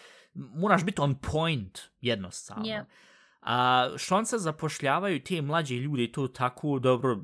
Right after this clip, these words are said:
Speaker 1: znaš, treba se rekrutirati, treba se novi ljude i tako to. Sve u redu, sasvim normalno, znaš, valja.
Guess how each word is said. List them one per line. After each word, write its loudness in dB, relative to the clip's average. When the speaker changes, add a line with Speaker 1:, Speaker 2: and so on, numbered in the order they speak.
Speaker 1:
znaš, -6
treba 2
se -6
rekrutirati, -4
treba 0
se -10
novi -2
ljude -4
i -2
tako -8
to. -8
Sve -2
u -4
redu, 0
sasvim 0
normalno, 0
znaš, -4
valja. 2